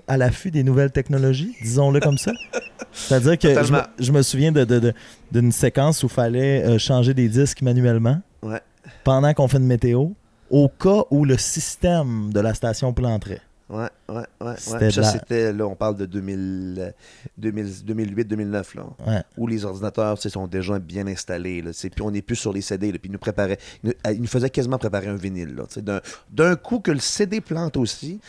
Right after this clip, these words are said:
Speaker 2: bon, on aura un vinyle pour partir.
Speaker 1: Ah oui,
Speaker 2: Regarde.
Speaker 1: c'est ça.
Speaker 2: Préparer le violon aussi, on sait pas, là.
Speaker 1: C'était, c'était vraiment ça, c'était de,
Speaker 2: Ouais.
Speaker 1: de
Speaker 2: De... c'est de l'ancienne, euh, ben, ça faisait longtemps qu'il était là, il a pris
Speaker 1: Ouais,
Speaker 2: sa retraite.
Speaker 1: l'ancienne
Speaker 2: Puis
Speaker 1: garde.
Speaker 2: quand on est, euh, quand on est parti en deux mille onze, il prenait sa retraite cette année-là. Mais j'avais déjà
Speaker 1: Un
Speaker 2: fait
Speaker 1: bon monsieur,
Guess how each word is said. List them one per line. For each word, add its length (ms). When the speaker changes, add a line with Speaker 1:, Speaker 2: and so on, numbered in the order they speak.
Speaker 2:
bon, 160
on 60
aura 200
un 40
vinyle 680
pour 180
partir. 280
Speaker 1:
Ah 60
oui, 80
Speaker 2:
Regarde. 160
Speaker 1:
c'est 140
ça. 200
Speaker 2:
Préparer 340
le 80
violon 380
aussi, 220
on 80
sait 100
pas, 220
là. 80
Speaker 1:
C'était, 300
c'était 160
vraiment 380
ça, 180
c'était 380
de, 40
Speaker 2:
Ouais. 160
Speaker 1:
de 140
Speaker 2:
De... 100
c'est 100
de 60
l'ancienne, 400
euh, 260
ben, 140
ça 100
faisait 220
longtemps 240
qu'il 100
était 100
là, 80
il 60
a 60
pris 100
Speaker 1:
Ouais, 80
Speaker 2:
sa 80
retraite. 340
Speaker 1:
l'ancienne 380
Speaker 2:
Puis 60
Speaker 1:
garde. 160
Speaker 2:
quand 80
on 60
est, 180
euh, 160
quand 100
on 40
est 80
parti 280
en 60
deux 80
mille 140
onze, 200
il 60
prenait 260
sa 140
retraite 300
cette 180
année-là. 280
Mais 80
j'avais 200
déjà 140
Speaker 1:
Un 80
Speaker 2:
fait 60
Speaker 1:
bon 160
monsieur, 520